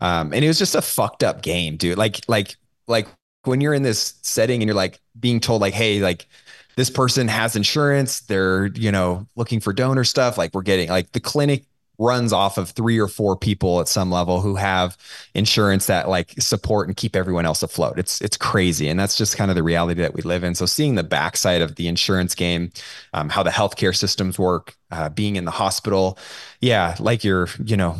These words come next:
um, you know, the nurse in your life, we all have nurses in our lives, man. Like, there's not a lot of nurses, to me at least, and I know a ton of them 'cause I went to school with them, that are like, "Yeah, I can't wait to make this a career forever. I can't wait to do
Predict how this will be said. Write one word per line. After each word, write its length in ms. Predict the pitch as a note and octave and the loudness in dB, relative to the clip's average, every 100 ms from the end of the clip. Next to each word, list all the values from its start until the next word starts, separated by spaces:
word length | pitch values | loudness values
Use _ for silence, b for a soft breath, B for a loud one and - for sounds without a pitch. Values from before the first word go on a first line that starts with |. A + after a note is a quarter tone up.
| F#2+ - | -8 -4
um, 560 | F#2 E2 D#2 D#2 G#2+ - - | -2 -2 -2 -6 -10 -14 -12
you 180 | G#2 F#2+ | -6 -4
know, 220 | E2+ D#2 - - | -4 -8 -14 -6
the 300 | F2 E2 E2 | -2 0 0
nurse 280 | G2 A2+ G2+ | 0 0 2
in 80 | G2+ | 2
your 120 | G#2 | 2
life, 240 | G2+ G2 G#2 | 4 2 4
we 100 | A2+ | 2
all 100 | G#2 | 2
have 160 | F#2+ | 2
nurses 340 | F#2+ F#2 G2 G2 | 2 0 0 -2
in 80 | |
our 140 | F2+ F2 | 0 0
lives, 320 | E2+ E2+ - | 0 -2 -2
man. 220 | F#2+ F2+ | -2 0
Like, 280 | F2 F2 - b b b | 0 -4 -8 b b b
there's 160 | A#2+ A2 | -4 0
not 180 | A2+ B2+ | 2 2
a 60 | |
lot 160 | B2+ A#2 | 4 2
of 80 | G2 | 2
nurses, 360 | G2+ - G#2+ | 2 2 0
to 80 | - | 0
me 260 | G2+ A2 A#2 | 2 4 2
at 100 | G2+ | 2
least, 260 | A#2 A2+ | 0 0
and 80 | - | 0
I 80 | F#2+ | 0
know 100 | A#2 | 0
a 40 | |
ton 240 | A2+ B2 C3+ | 0 0 0
of 80 | A#2 | 2
them 160 | A2+ | 0
'cause 120 | A2+ | 0
I 60 | G2 | -2
went 140 | G2 | -4
to 80 | G2+ | -2
school 240 | - - B2 | -2 2 2
with 140 | A#2 | 2
them, 260 | G2+ G2+ G2+ | 2 0 0
that 140 | F#2+ | 2
are 80 | G2 | 2
like, 260 | F2+ F2+ - _ - | 0 -2 -8 _ -4
"Yeah, 160 | A2 F#2+ | 0 0
I 60 | |
can't 220 | - C#3+ | 0 -2
wait 140 | A2 A2 | 0 0
to 80 | F#2 | 0
make 280 | F2+ F#2 - | 0 0 0
this 280 | F2 - - | -2 0 -4
a 60 | - | -6
career 420 | - F2 F2+ F2 | -4 0 2 2
forever. 440 | F2 C2+ E2+ D2+ | 0 0 0 0
I 80 | D#2+ | -2
can't 200 | - G2+ | -2 0
wait 160 | G#2+ G#2+ | 2 2
to 80 | |
do 280 | G2+ G#2 F#2+ | 2 2 0